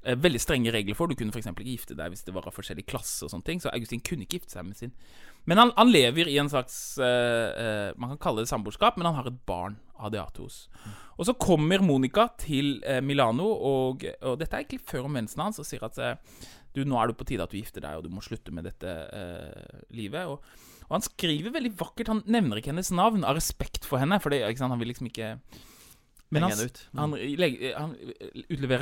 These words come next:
Speaker 1: henne, men han beskriver at det er et sår i sjelen min at han elsket henne, denne, eh, som han levde med i tolv, tretten år og fikk et barn med. Og, og, ehm, og,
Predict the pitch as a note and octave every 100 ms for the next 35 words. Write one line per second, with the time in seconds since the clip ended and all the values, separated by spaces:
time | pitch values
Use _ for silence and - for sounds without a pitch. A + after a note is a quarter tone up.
0 | C3+ F3+ F3 E3+ D#3+ - C3+ C3+ D3+ D#3+
1 | - - - A#2+ B2+ - A#2+ G#2+ C#3 C#3
2 | C#3+ - - E3 G#2+ - - G2+ F#2+ -
3 | D3+ - _ - B2+ A#2 A#2+ A#2 - A#2+
4 | B2+ - C3+ C3 D3 C#3 D3 - - A2
5 | - A2 G#2+ - - - - - - -
6 | _ B2 A2 - - - - - _ -
7 | B2 A#2+ B2 A#2 A#2 A#2 A#2 - _ _
8 | _ - - - - - - - - _
9 | _ _ - - C#3+ C#3+